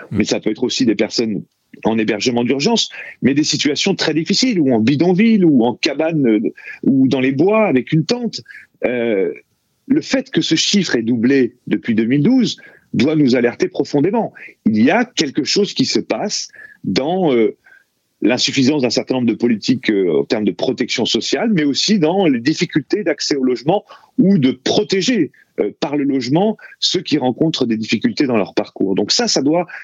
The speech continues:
Speaker 2: susciter chez nous un véritable électrochoc,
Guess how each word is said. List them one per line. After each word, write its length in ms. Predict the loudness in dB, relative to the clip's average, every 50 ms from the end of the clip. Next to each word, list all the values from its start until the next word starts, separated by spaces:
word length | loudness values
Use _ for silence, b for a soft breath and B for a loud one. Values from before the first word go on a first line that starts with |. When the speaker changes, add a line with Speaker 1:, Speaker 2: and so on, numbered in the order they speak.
| B B -12 -6
Speaker 2:
susciter 460 | -4 -2 -2 -2 0 -2 -2 -2 -2 -2
chez 200 | -2 -2 0 0
nous 240 | 2 2 0 0 B B B B B B
un 100 | -2 -2
véritable 600 | 0 0 0 0 0 -2 0 0 0 0 0 -2 b b b -6
électrochoc, 760 | -4 -4 -4 -4 -4 -4 -2 -2 -2 -4 -4 -6 -8 -18 -10